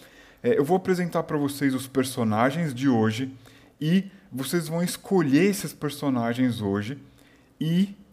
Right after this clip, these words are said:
criativamente, explicar por qual motivo e com o que objetivo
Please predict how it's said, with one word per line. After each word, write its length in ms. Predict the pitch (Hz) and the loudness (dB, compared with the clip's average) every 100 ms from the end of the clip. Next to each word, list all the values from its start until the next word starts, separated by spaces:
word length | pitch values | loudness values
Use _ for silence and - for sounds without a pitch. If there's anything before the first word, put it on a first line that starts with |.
| _ _ _ - | _ _ _ -4
criativamente, 1120 | 196 226 226 214 156 147 120 123 143 - 170 - _ _ _ _ _ _ _ _ _ _ _ _ _ 214 | 6 6 6 -2 0 2 4 4 2 -4 -10 -12 _ _ _ _ _ _ _ _ _ _ _ _ _ -2
explicar 800 | 214 - 185 - 160 156 170 - _ _ | -2 0 -2 0 -2 -2 -2 -14 _ _
por 180 | - 202 | -2 -2
qual 260 | - 220 254 | 0 2 6
motivo 800 | 262 214 - 147 175 156 170 - - - - | 6 4 0 -2 -2 -2 -6 -8 -20 -12 -10
e 60 | |
com 320 | - - 202 | -4 0 2
o 40 | 196 | 0
que 220 | - 247 | 0 4
objetivo 1000 | 262 196 196 220 196 - 156 170 151 170 | 4 4 2 0 -2 -4 -2 -2 -2 -10